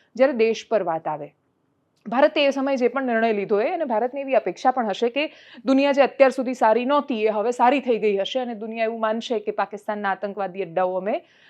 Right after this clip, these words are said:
તહેસ નહેસ કરી રહ્યા છીએ. અને એટલે જ એમણે બધાની સાથેના ટેલિફોનિક કન્વર્સેશન, મેં આને કહ્યું, મેં આને કહ્યું, મેં આને આ કહ્યું અને આટલી સરસ રીતે આપણે ડિપ્લોમસી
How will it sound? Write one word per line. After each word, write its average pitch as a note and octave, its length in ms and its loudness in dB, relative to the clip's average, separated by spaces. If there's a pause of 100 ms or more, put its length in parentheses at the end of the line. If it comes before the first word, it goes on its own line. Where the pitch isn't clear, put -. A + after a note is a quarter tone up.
(140)
તહેસ B3 260 0
નહેસ A#3 260 -2
કરી A3 180 4
રહ્યા G3 220 4
છીએ. B3+ 160 -4
અને B3+ 100 -2
એટલે B3 160 0
જ B3 60 -4
એમણે A#3 180 -2
બધાની A3 320 2
સાથેના A3+ 340 0
ટેલિફોનિક G#3 520 0
કન્વર્સેશન, G#3 580 0
મેં G3+ 140 2
આને G3+ 180 2
કહ્યું, G#3+ 240 4
મેં G3+ 140 -2
આને G#3 180 -2
કહ્યું, A3 180 2
મેં G#3 100 2
આને G3 140 4
આ A3+ 120 6
કહ્યું A3 400 0 (340)
અને G3+ 300 -2
આટલી G3+ 280 -2
સરસ A3+ 340 0
રીતે A3 200 0
આપણે G#3+ 180 -2
ડિપ્લોમસી G#3 720 -6